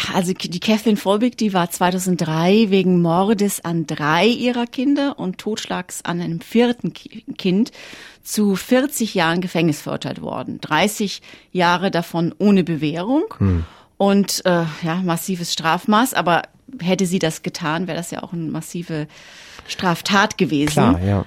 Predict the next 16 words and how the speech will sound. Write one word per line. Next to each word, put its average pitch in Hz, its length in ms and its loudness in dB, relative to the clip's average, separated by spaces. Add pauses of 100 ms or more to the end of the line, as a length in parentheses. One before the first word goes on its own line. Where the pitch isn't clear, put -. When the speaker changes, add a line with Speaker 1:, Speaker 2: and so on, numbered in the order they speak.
(120)
Speaker 1:
Ja, 180 320 0
ähm, 180 440 4
und 190 160 2
die 196 60 0
Strafe, 185 400 0
die 208 160 0
wurde 196 160 0
dann 190 160 2
in 185 80 2
dem 180 120 0
Berufungsverfahren 185 960 0
später 175 600 0
auf 160 180 -4
fünfundzwanzig 180 840 0
Jahre 147 260 -4
verkürzt. - 880 -6